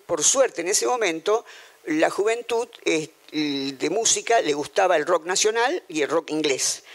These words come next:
Así que había mucho elemento. Imagínense si fuera ahora, que lo que escuch-, lo, vuestros alumnos, lo que sean docentes, tienen, tienen a los,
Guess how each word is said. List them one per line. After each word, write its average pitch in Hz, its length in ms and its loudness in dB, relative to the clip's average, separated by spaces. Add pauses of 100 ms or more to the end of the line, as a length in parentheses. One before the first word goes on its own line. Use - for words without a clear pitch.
(260)
Así 175 200 0
que 214 120 2
había 196 180 0
mucho 220 320 0
elemento. 135 580 -2 (120)
Imagínense 170 400 -4
si 202 80 -2
fuera 220 220 4
ahora, 147 420 4
que - 100 -8
lo 151 80 -2
que 151 80 -6
escuch-, 180 280 -10
lo, 151 180 -4
vuestros 170 340 -4
alumnos, 185 380 0
lo 135 80 -2
que 143 40 -6
sean 180 200 0
docentes, 196 440 0 (360)
tienen, 190 400 -2
tienen 220 420 0
a - 80 2
los, 156 160 0